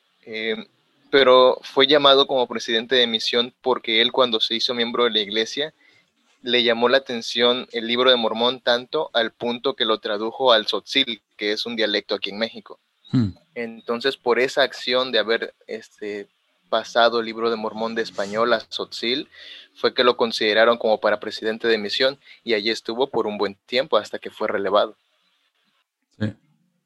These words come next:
Speaker 2: Mi presidente de misión me dijo, am,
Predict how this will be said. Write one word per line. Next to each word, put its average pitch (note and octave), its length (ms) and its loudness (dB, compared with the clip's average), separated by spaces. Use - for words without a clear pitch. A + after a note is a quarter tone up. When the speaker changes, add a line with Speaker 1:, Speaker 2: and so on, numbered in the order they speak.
Speaker 2:
Mi B2+ 80 4
presidente C3 480 4
de C#3 80 6
misión A#2 500 4
me G#2 100 6
dijo, G2 540 0
am, F#2 520 -2